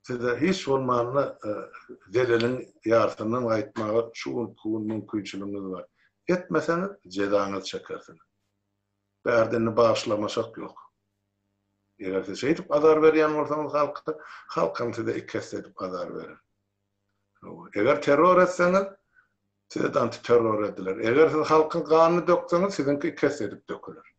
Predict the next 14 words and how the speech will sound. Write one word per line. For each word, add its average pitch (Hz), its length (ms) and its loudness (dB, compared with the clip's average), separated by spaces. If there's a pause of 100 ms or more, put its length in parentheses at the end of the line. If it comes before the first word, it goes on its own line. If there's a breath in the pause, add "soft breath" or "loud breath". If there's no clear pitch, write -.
(360)
Onu 113 180 0
men 120 180 2
aydiyen 107 400 0
size. 92 200 -16 (320 loud breath)
Kanunçu 117 460 0
hükmünde. 117 500 -6 (400 soft breath)
Sebäp 127 180 4
siz 147 220 -2
bir 143 180 4
kanun 139 440 2
döwletde 110 520 -2
oturýarsyz. - 840 0 (260)
<clears throat> - 240 -16
Halka 143 400 2